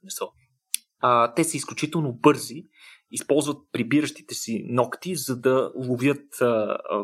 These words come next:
малки животни, като обикновено ловуват от засада. Една котка може да убива бозайници с размер на катерица или заек, като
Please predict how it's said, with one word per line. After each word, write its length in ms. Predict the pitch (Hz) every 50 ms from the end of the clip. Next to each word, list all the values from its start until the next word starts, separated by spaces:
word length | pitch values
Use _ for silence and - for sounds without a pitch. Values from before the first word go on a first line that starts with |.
| 98 95 - - - _ _ _ _ _ _ _ - 123
малки 360 | 127 123 113 110 - - 117
животни, 680 | 110 - 110 101 113 107 98 - - 143 180 208 208 208 - - - - -
като 240 | - 190 185 - 185
обикновено 600 | 180 151 - - 165 156 165 170 165 156 165 180
ловуват 720 | 180 175 175 170 165 165 165 156 156 143 131 127 123 -
от 120 | 139 123 120
засада. 480 | 117 107 - - 131 113 104 101 85 - _ _ - - - - - - _ _
Една 380 | - 113 110 120 151 190 208 - -
котка 580 | - 190 190 190 - - - - 107 101 143 180 _ _ _ _ _ _ _ _ _ - - - 160
може 260 | 170 180 175 165 147
да 80 | 143
убива 360 | 131 123 123 127 185 185 185 -
бозайници 720 | - - 135 127 120 143 175 175 160 135 123 - - 165
с 280 | - 160 147 - -
размер 360 | 131 131 113 113 147 170 170
на 180 | 160 151 127 -
катерица 540 | - 156 147 - - 131 123 127 - - 127
или 140 | 120 113 110
заек, 500 | 104 120 143 135 156 160 - - - -
като 360 | - 147 147 - - 143 135